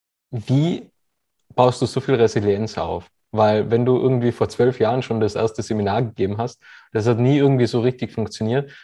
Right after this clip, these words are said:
dann kann man ja irgendwann sagen, jetzt lass ich's komplett. Also was bewegt dich eigentlich dazu? Was schlummert in dir, dass du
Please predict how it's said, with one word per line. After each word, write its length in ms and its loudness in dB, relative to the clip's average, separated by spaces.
dann 100 -4
kann 140 2
man 120 4
ja 80 4
irgendwann 400 2
sagen, 380 2
jetzt 220 -6
lass 200 -2
ich's 140 -8
komplett. 420 -6
Also 200 -2
was 240 2
bewegt 340 2
dich 160 -4
eigentlich 320 -2
dazu? 400 -4
Was 160 2
schlummert 460 2
in 160 -2
dir, 360 -2
dass 280 -2
du 420 0